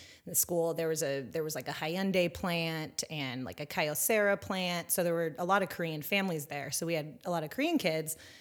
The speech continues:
and I had no experience with Korean culture. I'd been to Korea once since living in China, and,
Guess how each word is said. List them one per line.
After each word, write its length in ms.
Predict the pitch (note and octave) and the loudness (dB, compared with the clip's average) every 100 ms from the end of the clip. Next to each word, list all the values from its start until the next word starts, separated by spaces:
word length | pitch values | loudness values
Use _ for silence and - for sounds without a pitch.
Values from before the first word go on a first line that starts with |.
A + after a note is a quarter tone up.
| - | -10
and 100 | - | 0
I 100 | F#3 | 2
had 220 | G#3 G#3 F3 | 4 2 2
no 140 | F3 | 0
experience 480 | D3+ - E3 D#3+ D3+ | 0 -2 -2 -2 -4
with 100 | D#3+ - - _ _ - | -6 -10 -20 _ _ -8
Korean 260 | - E3+ D3+ | -2 -2 0
culture. 280 | D#3 D#3 F3 | -2 0 0
I'd 120 | D#3+ | 0
been 160 | D#3 D#3 | -2 -4
to 80 | D#3 | -6
Korea 280 | - E3 D3 | -2 -2 0
once 300 | D3+ E3 - | -2 0 2
since 440 | - - E3+ E3+ | 2 2 0 0
living 260 | F3+ E3 F3 | 0 0 -2
in 100 | E3+ | 0
China, 300 | B3+ A#3+ A#3+ | 4 6 8
and, 600 | A3+ A3 G#3+ G3 E3+ D3+ | 6 6 4 2 0 -4